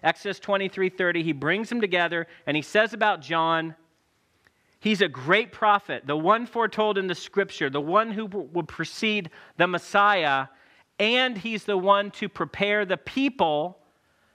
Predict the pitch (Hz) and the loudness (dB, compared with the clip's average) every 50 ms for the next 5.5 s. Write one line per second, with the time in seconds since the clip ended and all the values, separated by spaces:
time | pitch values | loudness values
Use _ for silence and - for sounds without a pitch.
0 | _ _ _ - 180 180 175 180 175 - - 190 185 185 185 175 160 - - - | _ _ _ 2 2 2 4 2 -2 0 2 2 2 2 2 -2 -4 -6 -8 -2
1 | - 208 208 196 156 127 104 95 98 104 - _ _ _ _ _ _ _ _ _ | 0 0 0 0 -2 -4 -6 -8 -12 -16 -20 _ _ _ _ _ _ _ _ _
2 | _ _ - - 170 - 185 170 - - 208 202 - 196 180 196 190 185 - - | _ _ -4 -4 -2 0 -2 -2 0 2 0 0 0 0 0 0 0 0 -2 -6
3 | - 208 196 170 185 170 165 160 160 147 151 180 185 180 175 165 160 151 147 143 | -8 -8 -6 -4 -2 0 0 0 0 0 0 -2 0 0 0 0 -2 -2 -2 -4
4 | 131 131 151 185 202 214 208 214 190 160 - - 170 151 139 131 131 123 117 - | -6 -2 0 0 2 0 0 -4 -6 -8 -6 -4 -4 -2 -2 0 -2 -2 -4 -6
5 | - - 147 131 117 104 92 92 92 | -8 -6 -6 -6 -6 -6 -10 -12 -16